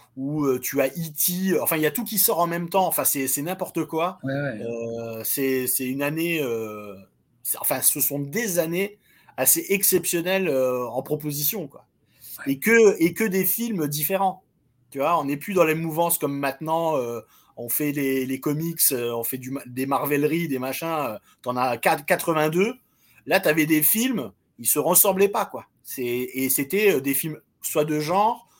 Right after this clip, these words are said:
Speaker 1: science-fiction, aventure, comédie, évidemment, mais ils se suivaient pas, quoi. Alors, il y a eu des suites, il y a eu des suites, parce que ça cartonnait, hein, fatalement.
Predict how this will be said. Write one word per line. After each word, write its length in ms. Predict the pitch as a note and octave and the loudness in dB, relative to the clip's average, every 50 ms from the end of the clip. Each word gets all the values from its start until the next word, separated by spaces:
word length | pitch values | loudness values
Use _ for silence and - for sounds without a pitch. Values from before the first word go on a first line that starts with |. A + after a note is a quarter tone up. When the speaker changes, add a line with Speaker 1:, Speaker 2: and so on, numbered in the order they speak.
| _ _ | _ _
Speaker 1:
science-fiction, 800 | - - C#3 C3 - - D3 C#3+ - - - G3+ G#3+ A3+ - - | -8 -8 -6 -6 -6 -8 -6 -4 -2 -2 0 0 0 -2 -4 -4
aventure, 760 | A2+ A#2+ B2+ C#3+ C3+ C#3 - - G3 G3+ A3 A3 G#3+ - - _ _ _ _ | -6 -6 -6 -6 -6 -8 -8 -10 -8 -4 -2 -2 -2 -4 -6 _ _ _ _
comédie, 560 | - E3+ D#3+ D#3 E3+ E3+ E3+ E3+ F#3 G#3+ A#3 | -2 0 2 4 4 4 4 2 0 -2 -2
évidemment, 560 | G#3 D3 C#3 C3+ C#3+ D3+ D#3+ F3+ G3 G#3+ - - - - - - - - - _ | -2 -2 -2 -4 -4 -4 -2 -2 -2 -4 -4 -8 -18 -20 -20 -20 -20 -20 -20 _
mais 280 | - C3 C#3 C#3+ D3 D3 | -4 0 0 0 0 0
ils 100 | D3+ D3+ | 0 0
se 120 | - E3 D#3 | 2 2 2
suivaient 340 | - - E3 D#3 D#3+ E3+ E3+ | 2 0 0 2 2 2 2
pas, 160 | - G#3 F3+ | 2 -2 -2
quoi. 240 | - - A#2+ - - - | -4 -6 -12 -14 -4 2
Alors, 160 | C#3 D3+ E3 | 4 4 6
il 60 | E3+ | 8
y 40 | E3 | 8
a 20 | |
eu 120 | F#3 F#3+ F#3+ | 6 6 6
des 140 | F3+ F3+ E3 | 4 4 4
suites, 580 | - - C4 D#4 F4+ - - - - - - _ _ | 4 4 4 4 4 2 0 -4 -6 -8 -12 _ _
il 60 | A#2 | -6
y 20 | A#2 | -6
a 40 | B2+ | -4
eu 40 | |
des 140 | B2+ C#3 C#3 | -2 0 0
suites, 420 | C3+ - - A#3 B3+ B3 - - - - | 0 0 0 -2 -4 -6 -8 -10 -10 -8
parce 140 | D3+ - - | -6 -6 -4
que 80 | C3 | -2
ça 160 | - - A#2+ | -2 -2 -2
cartonnait, 460 | - - C3 - - E3 E3 A3+ D4+ B3+ | 0 -2 -4 -2 -2 0 0 0 0 0
hein, 240 | A3+ B3 A#3 C3 - | -2 -6 -8 -12 -12
fatalement. 560 | - - C3+ - - B2 C3+ D#3 G#3+ A#3 - | -4 -2 -2 0 0 -2 -2 -4 -6 -10 -12